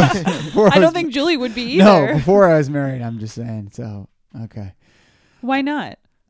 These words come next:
Speaker 1: Uh, I, I don't
Speaker 2: You're
Speaker 1: know.
Speaker 2: like the most gregarious person
Speaker 1: I,
Speaker 2: ever.
Speaker 1: I
Speaker 2: You
Speaker 1: know,
Speaker 2: don't
Speaker 1: but
Speaker 2: wanna
Speaker 1: I,
Speaker 2: meet
Speaker 1: I
Speaker 2: new
Speaker 1: just,
Speaker 2: people?
Speaker 1: I don't want to let people down. Like, if it's not the right person, I would know right away, and it would be awkward.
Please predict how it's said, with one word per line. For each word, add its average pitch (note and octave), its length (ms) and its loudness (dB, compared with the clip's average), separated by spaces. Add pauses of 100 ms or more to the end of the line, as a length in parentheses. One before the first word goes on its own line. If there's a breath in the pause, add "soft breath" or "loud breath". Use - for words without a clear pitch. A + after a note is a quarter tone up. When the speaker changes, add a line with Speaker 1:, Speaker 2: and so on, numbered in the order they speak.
(100)
Speaker 1:
Uh, - 60 -12
I, F3 880 -8
I D3+ 240 -12
don't E3 240 -4
Speaker 2:
You're A4 140 6
Speaker 1:
know. - 100 0
Speaker 2:
like A#3+ 180 0
the A4 120 -2
most F#4+ 420 -4
gregarious D4 560 -6
person C#4+ 320 -4
Speaker 1:
I, C4+ 140 -2
Speaker 2:
ever. D4+ 120 -2
Speaker 1:
I A3 120 2
Speaker 2:
You F3 40 0
Speaker 1:
know, F#3+ 120 4
Speaker 2:
don't - 180 6
Speaker 1:
but - 100 4
Speaker 2:
wanna D3+ 60 2
Speaker 1:
I, D4 80 0
Speaker 2:
meet C4+ 80 -2
Speaker 1:
I E3+ 60 0
Speaker 2:
new E3 60 0
Speaker 1:
just, E3 220 2
Speaker 2:
people? F4 500 -8
Speaker 1:
I D#3+ 120 -2
don't E3 260 0
want D3+ 220 0
to B2+ 400 -2 (880)
let D3 420 -6
people A#2 640 -6 (220)
down. G#2 680 -10 (160)
Like, A#2+ 340 -14
if B2+ 240 -10
it's C3 200 -8
not C#3 260 -4
the C3 100 -8
right A#2+ 300 -6
person, C3 500 -8
I A#2+ 180 -12
would A2 300 -6
know A2+ 320 -4
right G#2+ 220 -8
away, G#2+ 640 -10
and A2+ 160 -12
it G#2+ 80 -10
would G#2+ 140 -12
be - 180 -14
awkward. - 540 -16